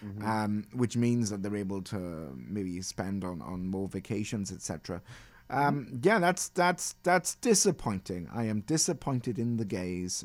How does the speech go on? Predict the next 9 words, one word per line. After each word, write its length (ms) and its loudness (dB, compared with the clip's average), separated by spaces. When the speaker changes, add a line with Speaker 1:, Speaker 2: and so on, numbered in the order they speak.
Speaker 2:
for 280 -4
going 380 0
to, 540 -2
uh, 180 4
Speaker 1:
If 120 -2
you 40 -2
Speaker 2:
countries 460 4
that 160 0
are, 560 0